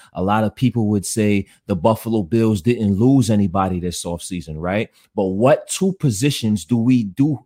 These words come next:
do we have to fill? Punt returner and kick returner. And I don't believe that us as fans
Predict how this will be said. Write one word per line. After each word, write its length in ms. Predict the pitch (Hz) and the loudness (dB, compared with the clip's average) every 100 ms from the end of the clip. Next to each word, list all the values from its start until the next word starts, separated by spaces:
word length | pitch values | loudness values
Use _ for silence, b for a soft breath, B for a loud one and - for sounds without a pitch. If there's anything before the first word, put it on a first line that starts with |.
| 107 | -4
do 80 | 151 | -2
we 240 | 131 170 | 0 -2
have 320 | 135 139 135 - | -2 -4 -6 -8
to 80 | |
fill? 400 | 110 - 165 - _ _ _ _ _ _ _ _ _ - | -8 -6 -6 -8 _ _ _ _ _ _ _ _ _ -4
Punt 260 | - 202 | 0 2
returner 600 | 214 208 202 196 190 202 - _ _ _ | 0 -2 -2 0 -2 -6 -12 _ _ _
and 280 | 139 135 131 | -2 0 -2
kick 220 | - 185 | -4 -2
returner. 520 | 113 - 113 90 67 - _ _ _ - | -4 -4 -4 -6 -8 -18 _ _ _ -4
And 280 | 131 117 113 | 0 0 0
I 240 | 113 151 196 | 0 2 4
don't 420 | 208 220 160 - | 2 0 -2 -4
believe 760 | 160 143 151 175 151 123 110 | -2 0 0 0 0 -2 -4
that 260 | 104 120 - | -2 -2 0
us 360 | 139 160 - - - | 0 0 -2 -6 0
as 280 | 135 131 - | 2 0 -4
fans 840 | - 147 123 107 95 98 - | -4 0 0 0 -4 -8 -12